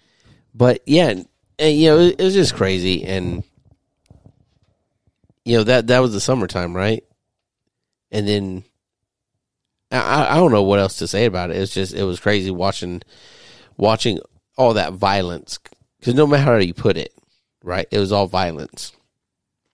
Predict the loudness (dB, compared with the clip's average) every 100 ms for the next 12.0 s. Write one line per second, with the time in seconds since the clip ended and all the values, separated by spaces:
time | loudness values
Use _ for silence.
0 | -12 -6 -6 -4 -4 -4 -4 -6 -6 -10
1 | -10 -8 -8 -8 -16 _ _ _ _ _
2 | _ _ -6 -6 -4 -4 -4 -6 -10 -18
3 | _ _ _ _ -4 -2 2 0 0 0
4 | 0 0 -2 -12 -20 _ _ _ _ -2
5 | 0 0 0 -4 -8 -12 -12 -2 2 2
6 | 2 2 0 -2 -2 0 0 0 0 0
7 | -4 _ _ _ _ _ -4 -4 -4 -8
8 | -8 -4 0 2 2 0 -2 -2 -4 -2
9 | -2 -2 -2 -2 -2 -4 -6 -6 -6 -6
10 | -12 -16 _ _ -10 -6 -6 -8 -12 _
11 | _ _ _ _ _ _ -6 -4 -4